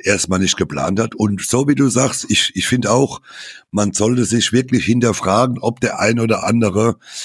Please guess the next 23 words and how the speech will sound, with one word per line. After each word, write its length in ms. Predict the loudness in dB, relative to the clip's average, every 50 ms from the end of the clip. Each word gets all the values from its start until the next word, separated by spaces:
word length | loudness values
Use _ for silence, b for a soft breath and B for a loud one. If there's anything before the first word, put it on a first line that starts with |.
| B B B
in 260 | 0 2 2 2 0
seiner 500 | 0 0 0 2 2 2 2 2 0 0 -4
Funktion 1040 | -8 -12 -8 -4 -2 -2 -2 -2 -2 -2 0 2 2 4 4 2 0 0 -4 -10 _ b b b b b b b b b b b b b
des 160 | -4 -4 -4
Vorstandes 800 | -4 -2 0 2 2 2 2 0 0 0 2 2 2 2 0 -2 -4
eines 420 | -4 -4 -2 0 0 -2 -2 -4
großen 400 | -2 0 0 2 2 2 2 2
Betriebes, 680 | 2 0 0 0 0 2 2 2 2 2 2 2 0 -2 B B B B B B B B -6
ob 240 | -4 -4 -4 -2 _
der 180 | 0 0 2 2
dem 180 | 2 0 2
gerecht 420 | 2 0 2 2 2 0 0 -2 -4
wird. 280 | -8 -8 -8 -8 -2
Denn, 320 | 0 0 2 2 0 -2 B B B B B B B B B B
denn, 220 | 0 2 2 2 2
äh, 400 | 2 2 2 4 4 4 2 0 -2
G-, 220 | -2 0 0 0 0 0
Geld 240 | 0 0 0 0
verbrennen, 480 | 0 -2 -4 -2 0 0 2 2 4 4
wenn 160 | 2 2 0
ein 140 | 2 2 2
Manager 420 | 4 4 4 2 2 2 2 0
beim, 440 | 2 2 2 2 2 2 2 0 -2